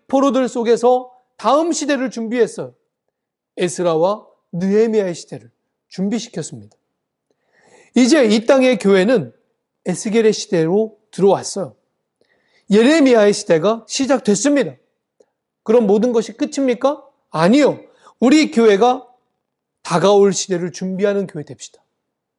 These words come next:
에스라와 같은 말씀의 사람, 느헤미야와 같은 순수한 열정에 사로잡힌 사람, 우리가 그런 사람들 준비시킵시다. 그러기 위해서 우리 모두가 지금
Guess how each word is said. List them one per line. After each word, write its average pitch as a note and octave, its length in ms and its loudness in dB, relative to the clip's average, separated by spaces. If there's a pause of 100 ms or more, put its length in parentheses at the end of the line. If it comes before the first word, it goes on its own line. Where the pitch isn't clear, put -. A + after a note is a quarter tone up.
(580)
에스라와 B3+ 520 4
같은 F#3+ 520 -2
말씀의 C4 520 2
사람, A#3 380 -2 (560)
느헤미야와 C#4 680 4
같은 G#3+ 300 -2
순수한 E4 840 2
열정에 A#3+ 500 -2 (220)
사로잡힌 D4+ 640 0
사람, B3 440 -4 (800)
우리가 A3+ 260 2
그런 A#3 280 0
사람들 G#3 420 -4
준비시킵시다. A3+ 840 -6 (2000)
그러기 G#3+ 400 4
위해서 F#3+ 480 0
우리 A3 160 0
모두가 A3 840 0 (300)
지금 C#4+ 560 -2